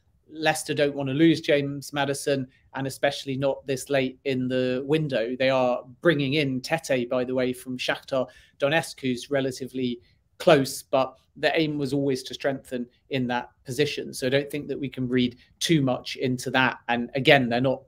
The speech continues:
necessarily like-for-like profiles, because remember, Leicester had Ademola Lookman, who played on the other side, on the left, and they would have loved to have re-signed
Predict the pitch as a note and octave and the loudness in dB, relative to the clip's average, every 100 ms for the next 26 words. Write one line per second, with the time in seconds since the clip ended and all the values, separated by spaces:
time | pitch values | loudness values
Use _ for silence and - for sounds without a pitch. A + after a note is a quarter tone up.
0 | - B2+ - B2 C#3 C3 A#2+ A#2+ A2+ _ | -4 -4 -4 -2 0 2 2 -2 -4 _
1 | - B2+ C3+ - C3+ C3 B2+ - - C#3+ | -2 0 0 -2 -4 0 0 -2 0 2
2 | C#3 C3 B2+ - - - - C#3+ C3+ C3+ | 2 -2 -8 -8 -12 -16 -12 -6 -2 0
3 | B2+ - _ _ _ - C#3+ D3 - C#3 | -2 -4 _ _ _ 0 0 2 0 0
4 | B2+ C3 B2+ B2+ B2 B2 C#3+ D3 F#3 - | 0 -2 -2 -2 0 -2 0 2 2 0
5 | C3+ B2 B2 - C#3 B2+ B2+ B2 B2+ - | -6 -4 -6 -2 -2 0 -2 -4 -8 -10
6 | C3 C3+ D#3+ C#3+ - A#2 A2+ A#2+ A#2+ _ | 0 4 4 2 -4 -4 -2 -4 -6 _
7 | _ B2 A2+ A#2 D#3 A#2+ - - - _ | _ -14 -6 4 4 4 -4 -20 -20 _
8 | _ _ A#2+ B2 B2 - C3 B2 A#2+ B2+ | _ _ -2 -2 -4 -2 -2 0 -2 4
9 | C3 - - - _ _ - B2 A#2 A2 | 2 2 -12 -20 _ _ -6 -4 -2 -4
10 | A2+ - C3+ C#3 B2 A#2+ C#3 B2+ B2 A#2+ | -6 -10 -4 -2 -2 -4 0 0 0 -4
11 | A#2 | -8